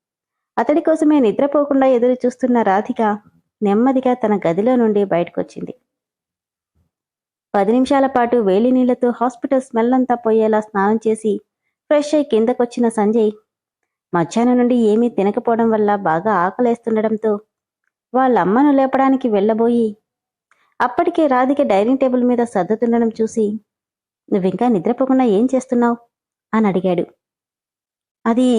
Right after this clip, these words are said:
బావా, అందరూ భోజనం చేశారు, మీరు లేటుగా వస్తానన్నారు కదా, అదే నీకోసమని సపరేట్గా పెట్టింది,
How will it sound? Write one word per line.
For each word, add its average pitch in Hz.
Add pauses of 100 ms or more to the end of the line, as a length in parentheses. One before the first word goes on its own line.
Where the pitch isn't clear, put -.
(320)
బావా, 208 (480)
అందరూ 226
భోజనం 240
చేశారు, 233 (600)
మీరు 254
లేటుగా 254
వస్తానన్నారు 254
కదా, 240 (1400)
అదే 240 (200)
నీకోసమని 262
సపరేట్గా 262
పెట్టింది, 226